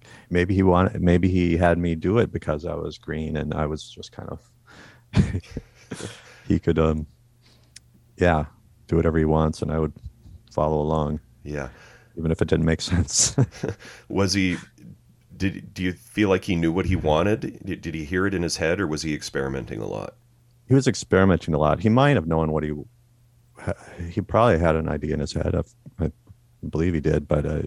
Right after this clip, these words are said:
Speaker 1: he wouldn't always convey it. He just would never know what's going on. He'd start a song.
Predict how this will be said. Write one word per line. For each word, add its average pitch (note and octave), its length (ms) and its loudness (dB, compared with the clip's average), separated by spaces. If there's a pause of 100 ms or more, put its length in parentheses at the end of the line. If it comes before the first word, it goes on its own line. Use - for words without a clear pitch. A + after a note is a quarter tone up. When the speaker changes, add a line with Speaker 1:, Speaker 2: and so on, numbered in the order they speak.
(100)
Speaker 1:
he E2+ 140 -6
wouldn't D#2 240 0
always D2+ 280 -4
convey D#2 340 -4
it. D2+ 140 -2
He D#2+ 80 -6
just D#2 260 -2
would E2 140 0
never D#2 180 2
know D#2 120 4
what's D2+ 160 0
going D2+ 220 2
on. D#2 220 4
He'd D#2 160 -2
start D#2+ 300 2
a D#2+ 40 2
song. D#2 460 0